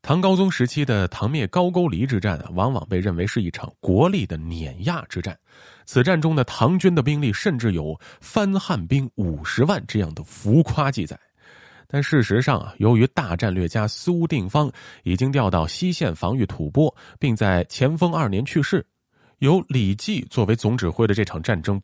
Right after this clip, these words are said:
布置混乱，配合错谬。在李继和季必合力的冒进主义思想指导下，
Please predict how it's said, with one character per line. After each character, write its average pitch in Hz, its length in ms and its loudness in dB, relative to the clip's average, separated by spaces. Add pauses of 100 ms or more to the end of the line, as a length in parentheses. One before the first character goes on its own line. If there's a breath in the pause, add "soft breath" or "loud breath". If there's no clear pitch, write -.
布 92 260 0
置 - 160 -6
混 78 320 2
乱， 82 180 -8 (180)
配 117 200 0
合 - 220 -6
错 - 280 -2
谬。 87 100 -8 (520)
在 165 120 -2
李 127 140 2
继 139 220 0
和 120 260 2
季 170 180 -2
必 139 120 2
合 120 180 2
力 160 180 2
的 107 220 2
冒 175 320 2
进 127 180 -2
主 80 160 -6
义 80 80 -6
思 - 160 -4
想 82 160 -6
指 98 120 -4
导 90 120 -4
下， 82 240 -6